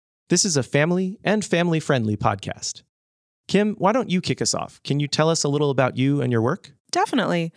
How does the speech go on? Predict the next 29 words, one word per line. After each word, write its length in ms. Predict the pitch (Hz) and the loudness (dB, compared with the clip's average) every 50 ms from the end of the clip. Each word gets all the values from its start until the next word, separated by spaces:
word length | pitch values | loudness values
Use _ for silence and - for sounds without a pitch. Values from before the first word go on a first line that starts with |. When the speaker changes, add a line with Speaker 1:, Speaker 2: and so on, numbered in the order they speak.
| - - - - - - _ | -14 -20 -20 -20 -20 -16 _
Speaker 2:
So 320 | - - 233 220 208 202 - | -4 0 4 4 4 4 4
I 180 | - 220 240 262 | 2 2 2 2
am 200 | 285 285 262 254 | 0 0 0 0
a 360 | - 220 214 214 208 202 196 | 0 0 0 2 2 0 0
licensed 680 | 185 185 190 220 233 - - 262 254 254 240 - - | 0 0 0 0 0 -2 -2 -2 0 0 0 -2 -2
marriage 340 | 190 180 190 202 226 233 - | -2 -2 0 0 0 -2 -2
and 160 | 220 220 214 | -2 -2 -2
family 300 | - 208 190 185 185 180 | -2 -2 -2 0 -2 -2
therapy 480 | 180 - 190 180 180 175 - 202 185 - | -2 -2 0 0 0 0 -2 -2 -2 -2
associate. 720 | - 180 - - 175 175 196 - - 294 320 320 - - - - - - - - - - _ _ | -2 0 0 0 0 0 0 0 -2 -2 -2 -4 -4 -8 -16 -20 -20 -20 -20 -20 -20 -20 _ _
Uh, 340 | 285 190 180 175 170 170 - - | -4 -2 0 2 2 0 0 0
it's 240 | - 196 - - - _ _ _ | -2 -4 -4 -6 -10 _ _ _
kind 280 | - 277 233 233 240 240 | -2 0 0 2 2 0
of 100 | 240 220 | 0 0
a 80 | 233 226 | 0 0
misleading 960 | 214 208 208 208 - - 202 202 196 196 202 196 190 185 185 185 180 - - - _ _ - - | 0 0 0 -2 -2 -2 -2 -2 -2 0 0 0 0 -2 -4 -6 -6 -8 -12 -18 _ _ -14 -10
title 440 | - - - 208 196 190 185 180 180 | -8 -4 0 0 2 2 4 2 2
because 380 | 175 196 180 - 196 202 180 185 | 2 0 -2 -2 -4 -4 -2 -2
what 120 | 208 208 | 0 0
I 100 | 208 202 | 2 2
work 220 | 190 208 214 214 - | 2 0 -2 -2 -2
on 220 | 208 196 196 185 | -2 -2 -2 -2
in 140 | 180 175 175 | -4 -4 -4
general 480 | 214 247 277 262 226 202 190 180 - - | -2 -2 -2 0 0 0 0 -2 -2 -2
is 400 | 185 185 180 180 175 - - - - - - _ _ _ _ - | -2 0 0 0 -2 -4 -6 -8 -10 -16 -20 _ _ _ _ 2
all 220 | 214 190 190 175 | 4 4 4 2
relationships. 960 | 156 151 147 156 - - - - - - 202 - - - - - - - - - - - - - - - _ _ _ _ _ _ _ - - | 0 -4 -6 -6 -6 -4 -4 -6 -6 -6 -8 -4 -4 -4 -4 -4 -8 -10 -10 -12 -16 -20 -20 -20 -20 -20 _ _ _ _ _ _ _ -4 -2
I 120 | 196 202 | 0 0
look 320 | 190 196 220 233 233 - | 2 2 0 0 0 -2